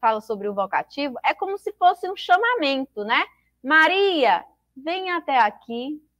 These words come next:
certo? Então, "Maria, vírgula", a gente tá direcionando, né, a quem, quem, com quem é que a gente está falando. "Vem até aqui". Se eu falar só "vem até aqui",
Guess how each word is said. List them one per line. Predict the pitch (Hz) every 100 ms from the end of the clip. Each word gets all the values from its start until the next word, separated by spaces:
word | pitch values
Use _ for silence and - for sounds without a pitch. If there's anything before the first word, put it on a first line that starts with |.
| _ _ -
certo? | 240 359 -
Então, | 262 233 214
"Maria, | 233 302 320 359 330 208 170
vírgula", | 196 254 233 185 175 170 _ _
a | -
gente | 196 214
tá | 226
direcionando, | 220 233 269 302 571 381 359 302 330 330 220 214
né, | 214 277 - _ -
a | 214 262 _ _
quem, | 330 349 403 311 302
quem, | - 359 392 349
com | 370
quem | 381 - 359 277
é | 277
que | 285
a |
gente | 277 269 -
está | - 262
falando. | - 294 240 208 208 208 _ _ -
"Vem | 277 294 311
até | 311 302
aqui". | 320 - 214 208 _ _ _ _ -
Se |
eu | 311
falar | 330 311 285
só | 294 262
"vem | 226 320 359
até | 339 311
aqui", | 254 240 226 220